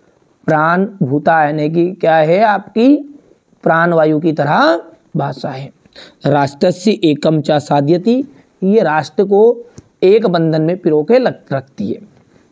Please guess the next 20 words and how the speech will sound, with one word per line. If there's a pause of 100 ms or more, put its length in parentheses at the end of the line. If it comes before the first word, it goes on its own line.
(420)
ठीक
है
भैया, (340)
बस
इतना
आपको
कर
लेना,
बस
इतना
ही
बहुत
है,
ज़्यादा
लंबा
चौड़ा
आपको
लिखने
की
ज़रूरत